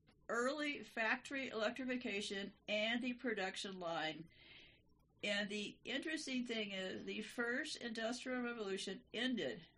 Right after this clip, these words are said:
at the beginning of World War One, which would have been about nineteen fourteen, right? What else happened around nineteen fourteen? Well, they seized control of the banks and stuff. They c-, came up with the idea of the central banks and all that.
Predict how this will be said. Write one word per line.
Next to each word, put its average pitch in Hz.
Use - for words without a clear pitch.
at 185
the 220
beginning 180
of 170
World 151
War 143
One, 180
which 190
would 185
have 196
been 208
about -
nineteen 220
fourteen, 240
right? 190
What 214
else 285
happened 190
around 170
nineteen 165
fourteen? 160
Well, 233
they 202
seized 233
control 208
of 190
the 180
banks 175
and 190
stuff. 180
They 165
c-, -
came 214
up 196
with 196
the 190
idea 180
of 170
the 160
central 208
banks 175
and 196
all 180
that. 190